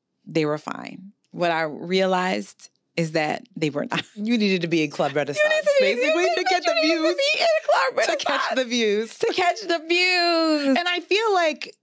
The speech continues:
Speaker 2: so this is probably my sixth Beyonce concert.
Speaker 1: Mm-hmm.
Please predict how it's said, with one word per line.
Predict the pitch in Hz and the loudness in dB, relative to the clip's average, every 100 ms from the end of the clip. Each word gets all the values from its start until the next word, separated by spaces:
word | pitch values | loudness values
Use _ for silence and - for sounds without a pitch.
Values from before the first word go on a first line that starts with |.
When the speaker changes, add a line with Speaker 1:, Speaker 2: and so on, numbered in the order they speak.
| - - | -18 -4
Speaker 2:
so | 302 | 0
this | 302 320 | 0 0
is | 330 | -2
probably | 294 262 240 240 | 0 0 2 0
my | 196 180 | 0 -2
sixth | - - 196 - - | -4 -2 -2 -4 -6
Beyonce | 208 226 220 226 240 233 | -2 0 0 0 0 0
concert. | 247 240 233 247 247 240 | 0 -2 0 0 0 2
Speaker 1:
Mm-hmm. | 247 247 220 233 | 4 4 2 0